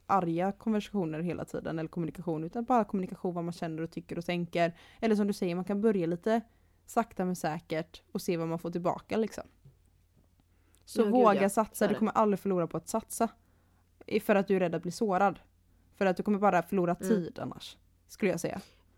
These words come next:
Speaker 2: Men det är också så här, det vi kan säga som sista ord.
Speaker 1: Mm.
Speaker 2: Man kommer bli sårad. Så är det. Det är livets gång. Du
Speaker 1: Ja,
Speaker 2: kommer
Speaker 1: men det
Speaker 2: inte
Speaker 1: är lite
Speaker 2: alltid
Speaker 1: så
Speaker 2: hitta
Speaker 1: också,
Speaker 2: den
Speaker 1: så här
Speaker 2: rätta
Speaker 1: att
Speaker 2: och lyckas.
Speaker 1: om du inte vågar satsa för att du är rädd att bli sårad, så är det, alltså...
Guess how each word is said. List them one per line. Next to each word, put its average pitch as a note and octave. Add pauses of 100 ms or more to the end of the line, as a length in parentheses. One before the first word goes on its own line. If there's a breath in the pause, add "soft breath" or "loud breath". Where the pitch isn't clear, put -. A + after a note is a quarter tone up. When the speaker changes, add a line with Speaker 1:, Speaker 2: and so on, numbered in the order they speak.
(120)
Speaker 2:
Men A#3+
det A3+
är A3+
också A3
så A3+
här, G#3
det G#3
vi G3+
kan G3+
säga G3
som F#3+
sista F#3+
ord. F#3
Speaker 1:
Mm. F#3+
Speaker 2:
Man G#3+
kommer G3+
bli G#2
sårad. A1+ (400)
Så -
är A2+
det. F#2+ (680)
Det G3+
är F#3+
livets E3
gång. E3
Du A3+
Speaker 1:
Ja, B3+
Speaker 2:
kommer C#4
Speaker 1:
men -
det C#4
Speaker 2:
inte C4+
Speaker 1:
är C#4
lite C#4
Speaker 2:
alltid A3
Speaker 1:
så F#3+
Speaker 2:
hitta -
Speaker 1:
också, -
Speaker 2:
den F#3
Speaker 1:
så F#3+
här G3
Speaker 2:
rätta F#3+
Speaker 1:
att F3+
Speaker 2:
och E3+
lyckas. - (560)
Speaker 1:
om A#3+
du B3+
inte A#3+
vågar G#3+
satsa G#3+
för F#3
att F3+
du F#3+
är -
rädd F#3
att E3+
bli F3+
sårad, G#3 (160)
så -
är F#3+
det, F#3
alltså... F#3